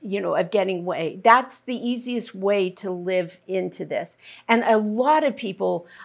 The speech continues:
uh, I've known, a lot of clients, when they start to take that one hour time, they actually do it with a, uh, with an altar that they have made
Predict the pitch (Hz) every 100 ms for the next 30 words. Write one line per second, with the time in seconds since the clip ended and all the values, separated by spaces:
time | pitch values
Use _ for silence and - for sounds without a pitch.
0 | - 196 180 190 185 185 175 175 185 214
1 | 240 254 254 - 214 196 180 165 - _
2 | - 208 208 247 262 262 - 247 220 208
3 | 202 226 214 190 202 190 202 208 - 180
4 | 202 208 190 - 208 202 202 190 202 208
5 | 214 - 214 196 160 190 196 175 180 185
6 | 190 165 - 185 180 165 165 180 165 165
7 | 180 190 190 170 - 175 190 - 147 160
8 | 175 156 170 160 165 _ _ - 160 175
9 | 170 139 151 -